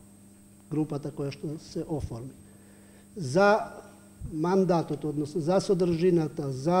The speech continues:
методологијата на работа, групата по одржување на нивната прва редовна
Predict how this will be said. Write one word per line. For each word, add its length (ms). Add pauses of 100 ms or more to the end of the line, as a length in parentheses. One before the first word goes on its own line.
методологијата 800
на 80
работа, 640 (1000)
групата 460
по 360 (400)
одржување 640
на 80
нивната 560
прва 300
редовна 540